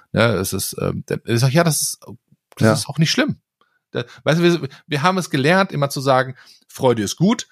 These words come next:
Speaker 1: Trauer ist schlecht." Und das stimmt ja
Speaker 2: Ja.
Speaker 1: nicht.
Speaker 2: Du, also es ist
Speaker 1: Trauer
Speaker 2: ja, du, du
Speaker 1: möchten wir
Speaker 2: kannst
Speaker 1: nicht
Speaker 2: ja
Speaker 1: so gerne
Speaker 2: nicht,
Speaker 1: haben,
Speaker 2: du,
Speaker 1: ja,
Speaker 2: du
Speaker 1: weil das
Speaker 2: kannst,
Speaker 1: sind, das
Speaker 2: genau.
Speaker 1: sind Gefühle in uns, die,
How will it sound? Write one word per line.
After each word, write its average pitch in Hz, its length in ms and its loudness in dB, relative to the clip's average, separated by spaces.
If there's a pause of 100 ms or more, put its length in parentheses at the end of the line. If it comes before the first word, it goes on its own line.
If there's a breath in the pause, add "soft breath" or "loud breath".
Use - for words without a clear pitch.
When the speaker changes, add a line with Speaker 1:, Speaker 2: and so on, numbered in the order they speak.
(180 soft breath)
Speaker 1:
Trauer 131 360 2
ist - 260 -6 (200)
schlecht." - 480 -2 (160)
Und - 60 -14
das 123 80 -8
stimmt - 200 -4
ja 90 80 -6
Speaker 2:
Ja. 113 100 -2
Speaker 1:
nicht. - 120 -20 (420 loud breath)
Speaker 2:
Du, - 180 -4
also 135 160 4
es 185 60 2
ist 147 100 4
Speaker 1:
Trauer 175 160 6
Speaker 2:
ja, 147 120 4 (180)
du, 131 80 -6
du 131 100 -12
Speaker 1:
möchten 170 160 0
wir - 0 -
Speaker 2:
kannst 160 140 2
Speaker 1:
nicht 143 80 -2
Speaker 2:
ja 156 80 6
Speaker 1:
so 139 40 0
gerne 123 180 2
Speaker 2:
nicht, 104 80 -6
Speaker 1:
haben, 143 380 -2
Speaker 2:
du, 127 120 -10
Speaker 1:
ja, 139 160 -4
Speaker 2:
du - 80 2
Speaker 1:
weil 120 120 2
das 120 100 0
Speaker 2:
kannst, 131 180 -4
Speaker 1:
sind, - 100 -2
das 131 80 4
Speaker 2:
genau. 95 80 2
Speaker 1:
sind - 100 -10
Gefühle 156 300 0
in 143 100 0
uns, 139 180 0
die, 123 300 0